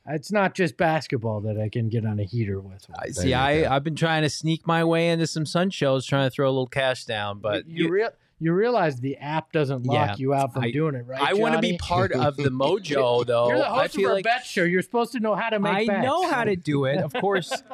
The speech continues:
Speaker 2: but I wanna be part of the club, and Shane doesn't let me. So this is the official <laughs> sports betting partner of the N F L, that being the DraftKings Sportsbook app.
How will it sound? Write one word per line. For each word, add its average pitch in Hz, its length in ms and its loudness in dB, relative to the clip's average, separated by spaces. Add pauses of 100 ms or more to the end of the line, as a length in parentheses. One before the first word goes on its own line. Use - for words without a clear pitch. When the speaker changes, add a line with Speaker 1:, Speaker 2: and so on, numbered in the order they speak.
(300)
Speaker 2:
but 151 140 0
I 170 60 0
wanna 185 200 0
be 185 100 -2
part 175 260 0
of 196 60 -2
the 196 60 -6
club, 190 560 -2
and 117 200 -6
Shane 156 300 -4
doesn't 147 220 -4
let 139 180 -2
me. 120 160 -6
So 156 160 -2
this 202 140 0
is 208 80 -10
the 214 60 4
official 156 380 0
<laughs> - 0 -
sports - 360 0
betting 113 180 -2
partner 107 280 0
of 104 40 -14
the 107 120 -10
N 104 80 -4
F 104 120 -6
L, 113 80 4
that 110 180 2
being 117 140 -6
the 110 80 -12
DraftKings 110 540 -4
Sportsbook 123 500 0
app. 190 300 0